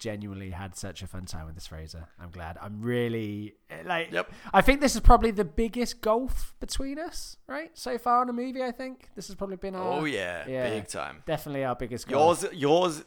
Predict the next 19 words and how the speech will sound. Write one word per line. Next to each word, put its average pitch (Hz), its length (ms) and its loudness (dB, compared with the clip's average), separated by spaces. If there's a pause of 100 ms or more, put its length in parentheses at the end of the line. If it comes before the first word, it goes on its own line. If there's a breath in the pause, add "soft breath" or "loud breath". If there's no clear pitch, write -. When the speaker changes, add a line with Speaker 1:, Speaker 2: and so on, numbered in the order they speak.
Speaker 2:
yours 139 440 0
seems, 120 680 -4
seems, 101 580 -6
like, 82 340 -6 (520 soft breath)
extremely 98 960 -8
low 92 680 -10
considering 87 720 -8
this 90 220 -10
film, 85 380 -8
and 82 100 -12
I'm 90 160 -10
surprised 87 500 -10
anybody 87 440 -10
could 85 200 -16
dislike 87 440 -8
it - 140 -18
that 65 180 -8
much. 101 320 -8
Speaker 1:
Mm. 135 40 -10